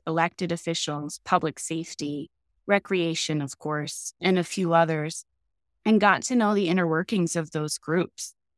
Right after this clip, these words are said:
and the bureaucracy that takes place and the red tape that's there, and trying to figure out ways to convince people that maybe we didn't need to have all of these checks and balances,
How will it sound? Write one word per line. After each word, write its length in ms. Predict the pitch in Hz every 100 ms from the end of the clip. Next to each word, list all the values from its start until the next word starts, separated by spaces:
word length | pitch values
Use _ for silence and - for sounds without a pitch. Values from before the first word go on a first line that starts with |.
| _ _ _ _
and 460 | 190 175 165 165 - _ _ -
the 100 | 190
bureaucracy 880 | 156 170 165 160 - 226 202 - 202
that 200 | 220 226
takes 320 | 254 226 -
place 420 | - 202 202 220
and 140 | 185 175
the 100 | 165
red 220 | 175 170
tape 360 | - 180 170
that's 320 | - 175 - -
there, 440 | 170 165 165 - -
and 260 | 160 165
trying 340 | - 208 190 202
to 100 | 214
figure 340 | - 185 170
out 180 | 165 -
ways 500 | 175 160 156 160 - - _ _ _ _
to 420 | - 196 175 165 - _ _ _
convince 440 | - 190 180 196 226
people 280 | 302 294 302
that 140 | 262
maybe 220 | 220 214
we 140 | 220 208
didn't 220 | 196 180
need 160 | 190
to 60 | 180
have 180 | 185 170
all 160 | 165
of 100 | 160
these 200 | 156 156
checks 320 | - 151 - - -
and 120 | 160
balances, 800 | 240 220 185 175 165 160 160